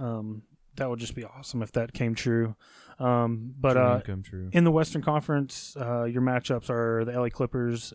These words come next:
Speaker 1: and the Nuggets.
Speaker 2: Yeah, that one's going right now.
Speaker 1: And then
Speaker 2: Might be
Speaker 1: you,
Speaker 2: over, actually, but
Speaker 1: you've got the Lakers and Rockets, which the Lakers should sweep the Rockets because
Speaker 2: at worst, win four to one.
Speaker 1: because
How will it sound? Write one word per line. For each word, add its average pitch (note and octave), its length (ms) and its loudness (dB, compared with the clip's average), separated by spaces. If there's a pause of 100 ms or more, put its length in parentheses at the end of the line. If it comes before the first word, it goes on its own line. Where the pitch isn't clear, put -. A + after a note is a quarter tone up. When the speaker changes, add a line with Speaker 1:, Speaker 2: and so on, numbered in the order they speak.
Speaker 1:
and A2+ 260 -4
the G#2+ 80 -4
Nuggets. A#2 640 -4 (200)
Speaker 2:
Yeah, G#2 140 -2
that A2+ 100 2
one's C3 120 0
going A2 200 0
right F#2+ 120 -2
now. G2+ 340 -4 (440)
Speaker 1:
And B2 260 0
then A#2 380 0
Speaker 2:
Might A#2 160 0
be B2 60 0
Speaker 1:
you, G#2+ 80 2
Speaker 2:
over, G#2+ 200 0
actually, G2 380 -6
but G2+ 240 -2
Speaker 1:
you've B2 160 0
got B2 540 4
the A#2+ 340 0
Lakers A#2+ 400 2
and A#2 120 -6
Rockets, A2+ 440 -2
which A2+ 160 -4
the A#2 80 -2
Lakers A#2 300 -2
should A2+ 180 -4
sweep A2+ 220 -6
the A2+ 80 -10
Rockets G#2+ 560 -10
because A#2+ 280 0
Speaker 2:
at A2 180 2
worst, G#2 440 -2
win G2+ 160 -4
four G2 220 -6
to F#2+ 80 -4
one. F#2+ 360 -4
Speaker 1:
because A#2+ 480 -2